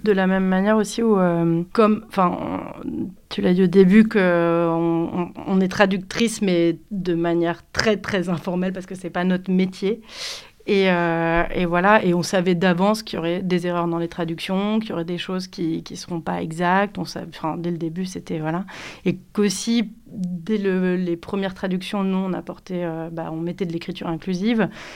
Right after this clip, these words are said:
Les premières qu'on avait, parce que maintenant, elles ont évolué, en plus, ça qui est génial. Et, euh, l'idée, c'était un peu, bah, comme c'est de la photocopie,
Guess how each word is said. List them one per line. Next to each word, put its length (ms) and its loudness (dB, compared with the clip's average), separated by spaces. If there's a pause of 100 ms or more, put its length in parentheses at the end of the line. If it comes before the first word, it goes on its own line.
(500)
Les 140 4
premières 520 0
qu'on 180 0
avait, 300 2
parce 160 -14
que 40 -4
maintenant, 200 -2
elles 140 -4
ont 60 -4
évolué, 480 -2
en 80 -4
plus, 160 -10
ça 220 -2
qui 120 -4
est 60 -2
génial. 380 -2 (640)
Et, 180 10
euh, 80 8
l'idée, 300 6
c'était 160 -4
un 100 2
peu, 220 2
bah, 180 0
comme 140 4
c'est 120 2
de 60 2
la 80 2
photocopie, 680 -2